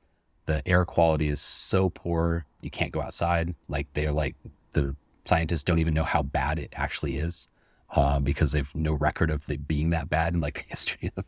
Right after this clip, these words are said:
history of the world. Um, so yeah, relatively new phenomenon.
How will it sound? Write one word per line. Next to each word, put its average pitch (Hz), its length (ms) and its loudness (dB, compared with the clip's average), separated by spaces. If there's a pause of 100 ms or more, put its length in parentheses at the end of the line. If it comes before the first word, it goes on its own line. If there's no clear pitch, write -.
(280)
history - 240 -2
of - 40 -10
the 110 80 6
world. 113 300 6 (320)
Um, 82 460 6 (220)
so - 140 0
yeah, 95 260 10
relatively 110 640 8
new 98 240 10
phenomenon. 104 800 2